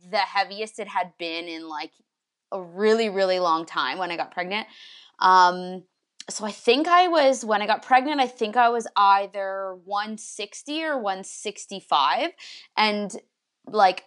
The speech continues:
generally my weight will sit around one forty without much effort. So, like, one forty is kinda, like, my set point. Um, so I was there, and then I got pregnant, and I was like, "Fuck, I'm already fat, and, like, now I'm pregnant, so now fuck." Like,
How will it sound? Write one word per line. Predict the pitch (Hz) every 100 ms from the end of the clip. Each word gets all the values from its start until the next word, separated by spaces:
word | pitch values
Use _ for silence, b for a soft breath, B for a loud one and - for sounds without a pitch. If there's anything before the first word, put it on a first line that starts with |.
| -
generally | 202 185 269 269 277 285 262 247
my | 233 214
weight | 196 185
will | 202
sit | 196 - 185
around | 180 165 170
one | 170 175 170
forty | - 175 180 208
without | 190 - - 185 -
much | 165 -
effort. | 143 - 131 -
So, | - - 202
like, | 196 180 175
one | 214 254
forty | 247 247 214
is | 208
kinda, | - 196 180
like, | 180 165
my | 185 156
set | 160 170 -
point. | 254 302 320 B B B -
Um, | 185 180 180 196 -
so | 214
I | 262
was | 247
there, | 247 196 202
and | 190
then | 202
I | 190
got | 180 -
pregnant, | 196 190 170
and | 180
I | 170
was | 170
like, | 160 165 _ _
"Fuck, | 262 254 254
I'm | 240 202
already | 196 202
fat, | 202 _ - 226 240 233 202
and, | 196
like, | 180 180
now | 196 220
I'm | 214
pregnant, | 202 - 233 220 165 180
so | 190
now | 170 185 202 - _
fuck." | 185 180 - _
Like, | 190 170 185